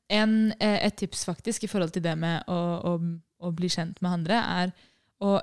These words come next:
i stedet for å ha fokuset på at nå ønsker jeg å finne noen som kan tilbringe tid med meg, at man heller skifter fokuset til å tenke, «Å, nå vil jeg være noen for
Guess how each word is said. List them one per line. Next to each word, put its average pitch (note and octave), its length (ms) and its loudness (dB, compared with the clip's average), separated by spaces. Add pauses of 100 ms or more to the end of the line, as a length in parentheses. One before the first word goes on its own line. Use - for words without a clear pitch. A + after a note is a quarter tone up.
(120)
i G#3+ 60 0
stedet F3+ 380 2
for F#3+ 80 -2
å F#3 60 2
ha F3+ 80 2
fokuset E3+ 500 -4
på F3+ 80 -2
at F3 80 -2
nå F#3 180 0
ønsker F3+ 380 0
jeg F3 320 0 (160)
å F#3 320 0 (100)
finne F#3 260 2
noen F3+ 220 2
som E3+ 160 -2
kan E3 320 0 (240)
tilbringe F3 400 2
tid D#3+ 180 -2
med E3 140 0
meg, G#3+ 280 4 (480)
at G3 160 0
man G3+ 120 6
heller F#3 180 4
skifter - 340 -2
fokuset - 480 -6
til F3 120 -16
å - 20 -8
tenke, F3 240 -2
«Å, G3+ 100 4
nå G3 120 4
vil G3 140 6
jeg F3+ 200 4
være F3+ 300 4
noen F3+ 320 4
for F3 200 -2